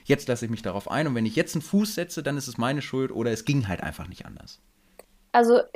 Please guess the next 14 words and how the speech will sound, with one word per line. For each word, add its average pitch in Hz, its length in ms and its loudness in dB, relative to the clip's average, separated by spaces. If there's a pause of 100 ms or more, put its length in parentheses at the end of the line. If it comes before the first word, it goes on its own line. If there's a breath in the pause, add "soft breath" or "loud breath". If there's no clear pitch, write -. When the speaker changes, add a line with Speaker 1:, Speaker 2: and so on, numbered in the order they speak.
Speaker 2:
das 226 240 -2
komplette 247 320 2
erste 226 340 2
Jahr 220 300 6
war, 214 260 6
wie 220 60 2
ich 214 100 0
grad 214 220 0
gesagt 220 240 0
hab, 214 120 -2 (120)
nur 220 180 2
ein 202 100 0
Kampf 247 360 0 (100)
und 214 200 2